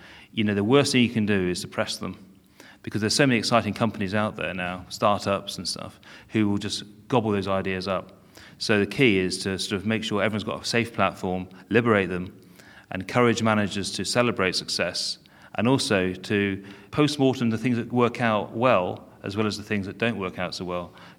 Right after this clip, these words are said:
And therefore, generally talk about failure. You know, you've had a go, you've, you know, you've proven that you've got good ideas, and one day you'll hit the jackpot.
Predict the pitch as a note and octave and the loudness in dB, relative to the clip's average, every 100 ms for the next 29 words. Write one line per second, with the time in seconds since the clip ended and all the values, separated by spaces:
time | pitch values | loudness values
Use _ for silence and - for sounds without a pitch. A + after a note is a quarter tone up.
0 | - A#2 A#2+ A#2 A2+ A2 G#2+ D3+ C3+ G2+ | -6 2 4 4 2 0 -2 -4 -2 -2
1 | B2 F#2+ - F#2+ F2 E2+ E2 - A2 G2+ | -2 -2 -2 -4 -4 -8 -12 -6 -4 -2
2 | G2+ - A#2+ A#2 G#2 G2 G#2 G#2 G#2 G2 | -6 -8 -2 0 2 0 0 0 -2 -4
3 | G2+ - A2 G2+ G2 - - E3 C#3+ G2+ | -8 -6 -2 -2 -4 -8 4 6 6 2
4 | F#2+ G2 - F#2+ A#2 A#2 G2+ A#2+ G#2 G2+ | -4 -6 -8 -2 0 0 -2 0 2 2
5 | G#2 F#2+ F#2 G2 B2+ A2+ G#2 G2 G2 G2+ | 2 -2 -2 0 0 2 0 -2 -6 -8
6 | G#2 - F#2+ - | -8 -8 -12 -12